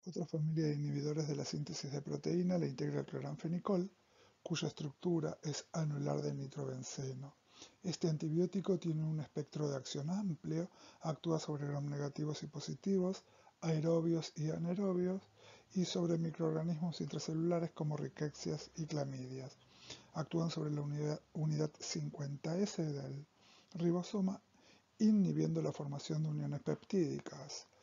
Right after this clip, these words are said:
o sea, interfiriendo en la elongación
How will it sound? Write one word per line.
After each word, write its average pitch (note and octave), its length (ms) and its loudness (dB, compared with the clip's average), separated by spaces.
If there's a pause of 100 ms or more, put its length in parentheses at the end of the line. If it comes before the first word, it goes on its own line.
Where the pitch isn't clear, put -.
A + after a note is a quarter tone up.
(180)
o E3 120 -4
sea, E3 180 0
interfiriendo D3+ 880 0 (380)
en E3 300 4
la D#3+ 180 2 (140)
elongación D#3+ 1160 2